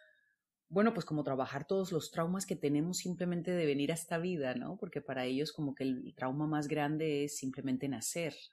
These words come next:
sobre todo las condiciones en las que nacemos, que la sociedad no está hecha para, bueno, como para, para ese tránsito, por decirlo de alguna manera.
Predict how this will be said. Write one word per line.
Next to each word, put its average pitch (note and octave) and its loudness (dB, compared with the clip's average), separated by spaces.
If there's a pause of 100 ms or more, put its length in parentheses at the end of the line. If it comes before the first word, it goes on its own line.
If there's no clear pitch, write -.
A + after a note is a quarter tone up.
(140)
sobre B2 -4
todo C#3 -2
las D#3+ -4
condiciones D3 -2
en C3+ -4
las C3 -6
que B2 -4
nacemos, B2+ -4
que C3 -6
la A#2+ -4
sociedad B2+ -6
no D#3 0
está D3 -4
hecha A#2 -6 (680)
para, B2 -2 (1000)
bueno, D3+ -2
como C#3 -2
para, C3 -2
para D3+ -2
ese D3 -2
tránsito, C#3 0 (220)
por C3 -4
decirlo B2+ -2
de C3 0
alguna B2 -2
manera. A#2+ -4